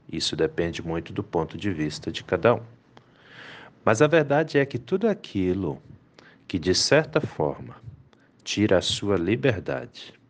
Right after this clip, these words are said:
e acaba te prejudicando, isso também é uma forma de escravidão, né? E aí sim,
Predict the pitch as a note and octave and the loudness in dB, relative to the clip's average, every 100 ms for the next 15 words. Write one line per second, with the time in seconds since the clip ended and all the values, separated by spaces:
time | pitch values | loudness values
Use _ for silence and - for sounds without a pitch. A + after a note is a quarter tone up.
0 | _ _ _ _ - - _ _ - G#2 | _ _ _ _ -20 -20 _ _ 4 4
1 | G2+ - E2+ D#2 - - - - D#2+ D#2 | 4 0 0 0 -4 -12 -8 -8 -6 -8
2 | - - - G#2 D#2+ C#2 A#2+ - _ _ | -8 -6 -2 -2 -2 -10 -12 -16 _ _
3 | _ _ _ _ _ - F2+ D3 C3 - | _ _ _ _ _ -2 0 0 -4 0
4 | A2+ D#2+ C#2+ C#2 C#2 F2 - D2+ C#2+ D2 | 0 2 0 -2 -2 0 2 2 2 0
5 | D#2+ F2 D2+ - - C#2 C2+ - D#3 D3+ | -4 -4 -4 -6 -6 -6 -6 -6 -4 -4
6 | - _ _ _ _ _ _ _ _ _ | -10 _ _ _ _ _ _ _ _ _
7 | _ D#2+ E2 A2+ - - _ _ _ _ | _ -2 0 0 -2 -20 _ _ _ _
8 | - - C#2 D2 E2 A#2+ - - E2 | -8 -6 -4 -2 0 0 0 -4 -6